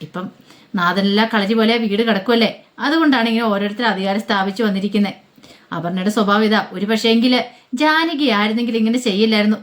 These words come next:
എന്നൊരു ചിന്ത സുമംഗലാമ്മയുടെ മനസ്സിലേക്ക് വരുവാ. സുമംഗലാമ്മയ്ക്ക് മനസ്സിലായി അപർണയല്ല ജാനകി എന്നുള്ള കാര്യം. താൻ എത്രയൊക്കെ അവളെ തള്ളി പറഞ്ഞിട്ടുണ്ടോ, എന്തൊക്കെ ചെയ്തിട്ടുണ്ട്, പക്ഷെ ഇന്ന് വരെ ഇവള്, ആ, ജാനകി ഇങ്ങനൊരു തീരുമാനമൊന്നും പറഞ്ഞിട്ടില്ല. എതിർത്ത് പറയുമെങ്കിലും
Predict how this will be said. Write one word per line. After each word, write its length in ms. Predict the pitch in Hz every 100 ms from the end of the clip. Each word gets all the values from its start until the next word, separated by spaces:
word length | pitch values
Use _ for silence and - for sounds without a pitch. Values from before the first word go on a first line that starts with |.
| -
എന്നൊരു 220 | 185 208
ചിന്ത 240 | 220 190 196
സുമംഗലാമ്മയുടെ 600 | 208 190 190 202 208 226
മനസ്സിലേക്ക് 420 | 196 196 208 233
വരുവാ. 260 | 208 208 - - - -
സുമംഗലാമ്മയ്ക്ക് 540 | 202 180 180 196 208 254
മനസ്സിലായി 440 | 262 220 226 233 - _ _ 190
അപർണയല്ല 480 | 175 190 233 214 226
ജാനകി 360 | 214 202 202
എന്നുള്ള 280 | 226 208 214
കാര്യം. 280 | 196 202 196 - - 185
താൻ 200 | 175 220
എത്രയൊക്കെ 420 | 214 208 220 240
അവളെ 360 | 214 226 220 226
തള്ളി 220 | 185 220
പറഞ്ഞിട്ടുണ്ടോ, 440 | 220 208 220 214 214 -
എന്തൊക്കെ 340 | 180 185 196
ചെയ്തിട്ടുണ്ട്, 560 | 226 208 214 226 196 - -
പക്ഷെ 160 | 269 302
ഇന്ന് 200 | 277 311
വരെ 180 | 262
ഇവള്, 300 | 277 254 269 262 - - - -
ആ, 280 | 254 247 - _ _ 240
ജാനകി 540 | 233 226 254 269 254 -
ഇങ്ങനൊരു 320 | 269 320 269
തീരുമാനമൊന്നും 720 | 262 233 240 233 254 233 254 240
പറഞ്ഞിട്ടില്ല. 520 | 196 214 233 190 - _
എതിർത്ത് 360 | 185 180 175 220
പറയുമെങ്കിലും 560 | 220 208 220 233 240